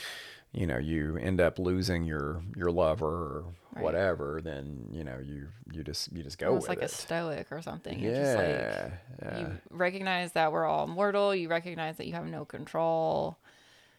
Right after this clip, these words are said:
Speaker 2: you know, and you just release that. You're
Speaker 1: Yeah.
Speaker 2: just living.
Speaker 1: Yeah.
Speaker 2: So.
Speaker 1: So, so really, you know, if you, if you want to practice non-attachment, practicing non-attachment to outcomes is a much more reasonable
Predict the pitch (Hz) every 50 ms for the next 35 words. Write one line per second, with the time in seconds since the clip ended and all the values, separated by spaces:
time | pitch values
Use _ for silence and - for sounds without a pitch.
0 | _ _ - 208 202 185 175 175 175 170 170 175 175 165 170 - - 156 151 151
1 | 151 165 160 160 160 156 165 - - - - - - - - _ _ _ _ _
2 | - - 302 330 349 359 339 285 - 90 87 - - 82 156 147 156 160 147 -
3 | - - - - - - - _ _ - - - - 87 67 62 - 101 - -
4 | 139 135 127 120 113 117 - 160 131 123 117 92 - - - - - - - -
5 | - - - - _ _ _ _ _ _ _ - 165 156 170 185 165 143 131 113
6 | 104 104 101 101 98 62 69 95 104 92 95 127 127 113 101 92 95 - 127 120
7 | 110 85 107 98 - 113 104 101 101 104 110 117 120 98 - - 101 - - 101
8 | 92 90 - 101 87 90 95 92 90 87 82 85 - 90 78 80 82 90 82 60
9 | 50 - - - - - 101 101 92 95 87 92 90 87 87 85 85 90 87 90
10 | - 101 80 82 82 - 95 69 64 69 - - - - - 82 76 60 - -
11 | 87 64 62 67 67 85 82 76 82 82 76 71 - - 60 64 65 71 82 87
12 | 85 78 - 87 80 73 65 62 62 57 -